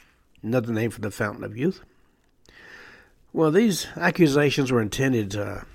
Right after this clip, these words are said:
portray de Leon as vain and easily taken in. I mean, who else but a simple-minded buffoon would stumble upon and discover a new land,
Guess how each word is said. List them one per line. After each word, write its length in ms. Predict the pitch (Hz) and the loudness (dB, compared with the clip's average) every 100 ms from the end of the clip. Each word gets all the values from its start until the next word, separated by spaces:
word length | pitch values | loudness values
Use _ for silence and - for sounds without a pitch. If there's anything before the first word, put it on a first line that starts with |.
| - - - - _ _ | -20 -20 -20 -20 _ _
portray 420 | - 104 - 127 117 | -6 -4 0 2 2
de 160 | 117 | 2
Leon 460 | 113 110 107 110 123 | 0 0 0 0 -2
as 160 | 101 98 | -2 -2
vain 400 | 113 117 117 127 | 0 0 2 0
and 100 | 107 | 0
easily 380 | 123 - 110 | -2 0 -2
taken 360 | 104 120 104 104 | -2 -2 -2 -2
in. 360 | 151 120 151 156 _ - - - _ | 0 0 -2 -8 _ -20 -20 -20 _
I 60 | - | -2
mean, 120 | 135 | 6
who 200 | 165 156 | 8 10
else 200 | 147 143 | 8 6
but 180 | - 123 | 2 2
a 140 | 107 - - _ | 2 -4 -18 _
simple-minded 680 | - 175 135 131 131 127 113 | 0 0 2 2 2 2 0
buffoon 480 | 113 - 160 151 | -2 2 4 4
would 140 | 104 101 | 2 -2
stumble 340 | - 127 117 | -4 -2 -2
upon 340 | 113 117 123 127 | -2 -2 0 -2
and 120 | 95 | -2
discover 580 | 101 - 202 190 113 101 | -6 -4 -2 -2 -2 -2
a 80 | |
new 220 | 101 131 147 | 0 2 2
land, 480 | 165 214 113 85 | 2 0 -2 -6